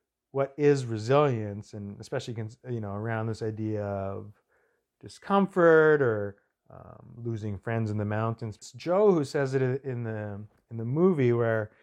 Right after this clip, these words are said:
you know, I think what you learn through these experiences is that this idea of resilience, whether you wanna put that word to it or not, it's really,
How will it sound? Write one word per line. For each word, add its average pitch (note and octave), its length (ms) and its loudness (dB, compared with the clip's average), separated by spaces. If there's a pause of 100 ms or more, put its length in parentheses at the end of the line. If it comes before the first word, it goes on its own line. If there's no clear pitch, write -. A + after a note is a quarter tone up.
(400)
you B2 60 -12
know, A#2 60 -8
I - 40 -8
think E3+ 200 -12
what D#3 100 -4
you A#2 140 0
learn C#3 560 4
through B2 160 -2
these A2+ 180 -4
experiences B2+ 1000 -2
is G#2+ 260 -2
that G#2 360 -4 (240)
this - 120 -16
idea B2+ 300 4
of A2 80 2
resilience, A#2 680 2
whether G#2 120 -8
you G#2 60 -8
wanna G#2 120 -8
put G#2+ 160 -16
that G#2 180 -12
word C#3+ 280 0
to A#2+ 120 -2
it G#2+ 80 -2
or G#2+ 60 -4
not, G#2 280 -4
it's G#2+ 160 -14
really, D#3 400 4